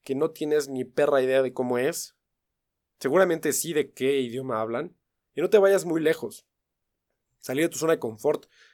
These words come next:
es ir a otro estado de tu país. Es ir a, a otro parque al que no conoces.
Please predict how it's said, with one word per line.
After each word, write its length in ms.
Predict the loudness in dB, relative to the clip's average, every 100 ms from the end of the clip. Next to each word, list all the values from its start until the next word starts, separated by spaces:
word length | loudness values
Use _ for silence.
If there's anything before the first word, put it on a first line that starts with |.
| _
es 260 | -2 0 0
ir 100 | 4
a 60 | 4
otro 180 | 4 0
estado 400 | 2 2 2 0
de 100 | -4
tu 300 | -10 -12 -8
país. 460 | -6 -6 -8 -12 _ _ _ _ _ _ _ _ _ _
Es 260 | -2 -2
ir 400 | 0 2 0 -2 _ _ _ _
a, 500 | -6 -4 -4 -6 -10 _ _ _ _ _ _ _ _
a 140 | -2
otro 360 | -2 0 0 2
parque 580 | 2 2 2 0 0 -4 _ _ _ _ -20
al 140 | -12
que 100 | -8
no 120 | -6
conoces. 580 | -4 -4 -4 -8 -10 -14